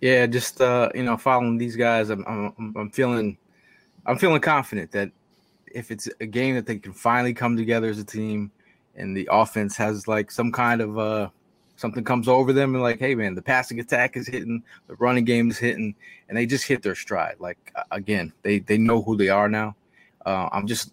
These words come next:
I'm just looking forward to it. Like, I wouldn't drive <laughs> all the way down there if I, if I didn't think that Steve had a chance. I just think it's gonna be a great opportunity and a, definitely a lit-, litmus test of where they're at. If they wanna, if want, if they wanna make some noise, they gotta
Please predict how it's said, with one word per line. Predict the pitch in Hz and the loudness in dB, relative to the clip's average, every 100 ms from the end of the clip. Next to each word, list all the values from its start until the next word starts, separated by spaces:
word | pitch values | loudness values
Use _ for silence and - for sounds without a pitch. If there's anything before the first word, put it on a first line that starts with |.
| _ 113 | _ -2
I'm | 123 | 0
just | 143 131 | 0 2
looking | 139 127 107 | 2 2 -2
forward | - 123 107 - | 4 4 4 2
to | 78 | -8
it. | - _ | -8 _
Like, | 67 85 - | -8 -2 0
I | |
wouldn't | 117 131 117 104 | 2 2 0 0
drive | 110 110 107 | 2 2 2
<laughs> | |
all | - | 2
the | 160 147 | 2 2
way | 139 | 2
down | 117 113 107 | 2 2 0
there | 104 101 101 _ _ | -2 -4 -6 _ _
if | - - | -6 -4
I, | - | 0
if | - 571 440 _ - | 0 0 -6 _ -2
I | 127 | 2
didn't | 135 120 | 2 0
think | 135 113 | -4 -4
that | |
Steve | - 147 131 | -6 -4 2
had | 117 104 | 2 2
a | |
chance. | 98 131 131 123 - - - - - | 0 0 0 -2 -10 -20 -20 -20 -10
I | 107 | -8
just | 107 - | -6 -4
think | 110 | -4
it's | 107 - | -4 -4
gonna | 107 | -4
be | 98 | 0
a | 101 | 0
great | 110 107 | 2 4
opportunity | 101 - - 113 107 104 98 - | 2 -2 -6 -4 -2 -2 -4 -6
and | 95 | -10
a, | - 92 - | -10 -10 -2
definitely | 113 - 113 110 | -2 0 -2 -2
a | 107 | -2
lit-, | 120 85 - - | -4 -6 -12 -6
litmus | 135 139 - | -4 -4 0
test | 135 - | 0 0
of | 117 | -2
where | 120 | 0
they're | 117 110 | 2 4
at. | 143 - - - - - | 2 -2 -20 -20 -20 -4
If | |
they | 123 | 0
wanna, | 123 139 131 - | 2 4 2 -2
if | 104 | -8
want, | 113 131 - | -4 -4 -6
if | 104 | -8
they | 120 | -2
wanna | 127 123 | -2 0
make | 131 127 | -2 -4
some | 120 113 | -6 -2
noise, | 139 139 110 | 0 0 0
they | 110 | -2
gotta | 117 120 | 0 -2